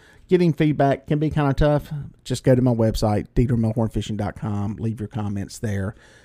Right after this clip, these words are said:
and, uh, a lot of other good, useful information on there. So welcome. I appreciate you dropping by. Today's topic, uh, we're just gonna talk about fishing boats a little bit. And I know there's a wide range of fishing boats out there, and this is really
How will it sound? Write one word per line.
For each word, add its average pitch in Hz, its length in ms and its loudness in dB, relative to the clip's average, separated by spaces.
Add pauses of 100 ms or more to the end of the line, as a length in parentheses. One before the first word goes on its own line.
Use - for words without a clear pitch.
(140)
and, 107 320 -2
uh, 101 380 -2
a - 20 -16
lot 120 160 0
of 113 60 0
other 104 160 -2
good, 101 260 -4
useful 104 380 -4
information 101 540 -6
on 95 160 -4
there. 101 240 -6
So 120 160 -4
welcome. 185 680 -2
I 127 120 -8
appreciate 151 640 -6
you 135 120 0
dropping 127 500 0
by. 139 540 -2
Today's 151 640 -2
topic, 175 720 -2
uh, 139 320 0 (580)
we're - 60 -6
just - 180 -2
gonna 392 120 0
talk 311 140 2
about 277 240 0
fishing 131 340 0
boats 110 340 -4
a 113 40 -4
little 120 220 0
bit. 110 400 -4
And 131 300 0
I 151 80 -2
know 190 160 2
there's 170 160 2
a 147 40 0
wide 135 240 2
range 143 220 0
of 110 100 -8
fishing 123 300 -4
boats 120 260 -4
out 110 280 -6
there, 123 260 0 (500)
and 131 540 4
this 147 340 2
is 175 140 0
really 160 420 4